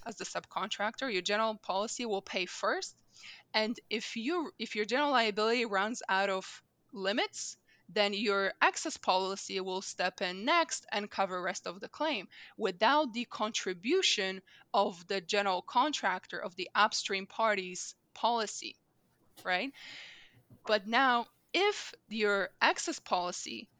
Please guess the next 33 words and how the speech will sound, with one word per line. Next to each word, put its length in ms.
does 320
not 300
have 840
the 120
primary 360
non-contributory 880
language, 640
you 80
know, 160
either 260
built 380
into 220
the 80
policy 520
or 80
having 340
the 180
endorsement, 640
then 400
basically 420
what 180
you 180
agreed 440
to 140
in 160
a 60
contract 720
is 200
not 260
what's 140
going 200
to 100
happen. 460